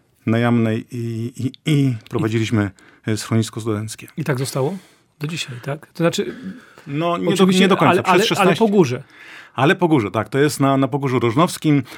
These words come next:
Speaker 1: Pogórze Ciężkowickie mamy, e, tuż obok. E, rozdziela to pogó-, te dwa pogórza rozdziela, e, rzeka Biała. I, i tam zostaliśmy przez szesnaście lat. Po szesnastu latach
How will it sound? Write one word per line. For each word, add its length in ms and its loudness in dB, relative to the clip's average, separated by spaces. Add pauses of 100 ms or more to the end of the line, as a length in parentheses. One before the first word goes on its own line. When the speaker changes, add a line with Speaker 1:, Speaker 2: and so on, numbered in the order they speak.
Speaker 1:
Pogórze 280 -4
Ciężkowickie 540 -2
mamy, 300 2 (260)
e, 220 -2
tuż 260 -8
obok. 440 0 (300)
E, 40 0
rozdziela 340 -2
to 100 -10
pogó-, 360 -10
te 100 -4
dwa 140 -6
pogórza 340 -4
rozdziela, 380 -2 (380)
e, 180 2
rzeka 280 0
Biała. 460 2 (440)
I, 340 0
i 100 -8
tam 180 0
zostaliśmy 540 0
przez 220 -4
szesnaście 480 -4
lat. 200 0
Po 120 -8
szesnastu 460 -4
latach 460 -2